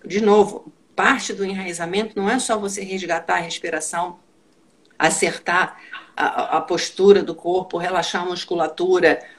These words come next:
mas também começar a perceber que, como ser humano, a gente tem ciclos.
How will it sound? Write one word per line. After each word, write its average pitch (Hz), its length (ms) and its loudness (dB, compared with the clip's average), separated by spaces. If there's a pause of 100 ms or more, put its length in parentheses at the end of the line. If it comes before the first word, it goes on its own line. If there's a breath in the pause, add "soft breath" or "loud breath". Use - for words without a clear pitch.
(280 loud breath)
mas 190 240 0
também 202 260 2
começar 220 420 0
a 220 40 0
perceber 208 760 -2 (160)
que, - 100 -14
como 247 300 -2
ser 214 220 -2
humano, 196 440 -2
a 196 60 0
gente 233 260 -2
tem 311 160 -6
ciclos. - 720 -6